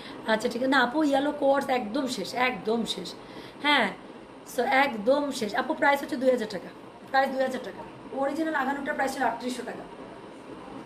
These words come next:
ঠিক আছে? আয়, আমি গেলাম তাহলে, সবাই ভালো থাকেন, thank you। আচ্ছা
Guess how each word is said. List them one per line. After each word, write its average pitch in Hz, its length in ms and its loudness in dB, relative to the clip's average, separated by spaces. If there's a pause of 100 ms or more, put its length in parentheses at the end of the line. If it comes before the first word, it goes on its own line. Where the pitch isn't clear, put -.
(760)
ঠিক 320 140 2
আছে? 339 180 2 (480)
আয়, 302 120 8
আমি 320 140 4
গেলাম 294 260 2
তাহলে, 214 180 -2
সবাই 254 220 -4
ভালো 254 180 2
থাকেন, 277 240 -2 (100)
thank 285 260 -4
you। 208 40 -4 (2000)
আচ্ছা 226 380 2